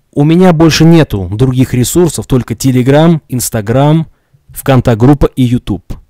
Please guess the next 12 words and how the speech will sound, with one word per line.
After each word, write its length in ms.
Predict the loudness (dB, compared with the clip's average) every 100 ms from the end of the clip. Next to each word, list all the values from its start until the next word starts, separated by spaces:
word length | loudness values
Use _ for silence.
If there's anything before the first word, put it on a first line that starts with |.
| _
В 140 | -18 -4
Тинькофф 460 | 0 2 2 -2
Пульсе 460 | 2 2 2 -2 -4
меня 520 | -2 0 2 2 2
нету. 480 | 0 -4 -10 -16 -18 _ _ _ _ -4
Нигде-либо 680 | 2 2 2 2 4 2 2
еще 280 | 0 0 0
меня 400 | 0 -2 -4 -6 -6
нету. 340 | -4 -4 -8
Только, 360 | -4 -4 -4 -12
повторяюсь, 460 | -12 -10 -10 -10 -8
Telegram, 580 | -6 -4 -2 0 -2